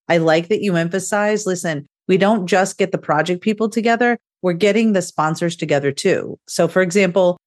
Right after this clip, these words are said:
when we go in and work with organizations, we'll often have them, and in the beginning, like, it's a lot of meetings. And trust me, I'm allergic to meetings for meeting's sake, but there are certain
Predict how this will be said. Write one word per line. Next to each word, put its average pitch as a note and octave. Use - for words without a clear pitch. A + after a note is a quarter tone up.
when F#3
we G3
go A#3
in G#3+
and G3
work E3+
with F3
organizations, E3
we'll E3+
often G#3
have G3
them, F3
and F#3+
in G3+
the G3+
beginning, A#3
like, E3+
it's -
a B3+
lot C#4
of C4+
meetings. F#3+
And D#3+
trust D3
me, C3
I'm D3
allergic D3+
to C#3+
meetings C#3
for B2
meeting's C#3+
sake, A3
but G3
there F#3
are G3
certain C4+